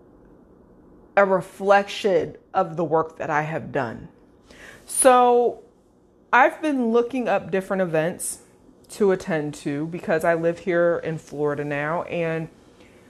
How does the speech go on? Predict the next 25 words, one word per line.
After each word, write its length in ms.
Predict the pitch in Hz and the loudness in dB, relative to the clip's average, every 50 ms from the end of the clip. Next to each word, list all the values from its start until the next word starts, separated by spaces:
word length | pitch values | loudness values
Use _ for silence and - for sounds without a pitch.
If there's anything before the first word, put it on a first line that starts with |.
| - - - | -20 -18 -10
decided 640 | 160 170 170 - - 175 165 175 170 165 170 156 135 | -8 -8 -4 0 4 4 6 4 4 2 -2 -2 0
that 300 | 160 151 147 - - 165 | 0 2 0 0 -2 -4
it's 180 | 156 - - | -8 -10 -14
time 400 | - - - 185 170 170 170 175 170 - - | -12 -4 -2 0 0 0 -2 -6 -8 -12 -10
to 500 | - 202 165 165 165 160 156 156 151 143 - - 156 143 | -6 -4 -2 -2 -2 -2 -4 -4 -6 -8 -10 -12 -8 0
get 220 | 165 202 196 202 | 0 0 2 4
back 260 | 202 190 185 185 - | 2 2 2 2 2
out 280 | 180 156 160 165 - - | 2 2 2 2 0 -2
there 420 | 165 151 147 147 147 160 185 202 - - _ _ _ - _ _ _ _ _ _ _ _ _ _ _ _ - - - - | 0 2 2 2 0 0 -2 -6 -10 -20 _ _ _ -20 _ _ _ _ _ _ _ _ _ _ _ _ -20 -16 -6 -2
and, 360 | 185 180 175 170 170 165 - - - | 0 0 0 0 -2 -4 -6 -6 -2
and 220 | 190 185 175 175 175 | 0 0 0 0 -2
meet 280 | 190 226 226 - - - | -2 -4 -6 -10 -12 -4
people 380 | - 285 294 294 - - 143 | -2 -2 0 2 2 0 0
here 500 | 151 180 214 202 190 185 185 175 - - - - _ _ _ _ | 2 0 2 4 4 4 4 2 0 -4 -12 -20 _ _ _ _
where 160 | - - 196 196 | 0 2 4 6
I 120 | 196 190 | 6 4
live, 440 | 190 240 285 285 185 135 - - - | 4 4 4 4 4 2 -2 -6 -6
you 120 | 156 165 | -6 -2
know, 220 | 160 160 156 170 190 | -2 0 0 0 -2
and 160 | 175 143 135 - - - - - - - - - - - - - - _ _ - - - _ - - 156 | -4 -4 -8 -10 -18 -20 -20 -20 -20 -20 -20 -20 -20 -20 -20 -20 -20 _ _ -20 -20 -20 _ -14 -4 2
go 540 | 185 180 185 185 185 190 196 185 - - - - | 4 6 6 8 6 4 4 2 -2 -4 -12 -12
to 120 | - 202 | -10 -6
different 340 | 170 190 175 - 180 165 170 | -2 -2 -2 -2 -2 -2 -2
events, 800 | 170 170 262 294 302 302 294 294 285 - - - - - - - - | 0 2 2 2 4 4 2 0 -2 -6 -10 -12 -14 -16 -16 -12 -6
go 400 | 170 185 175 175 185 185 175 185 | 0 2 4 4 4 2 0 -2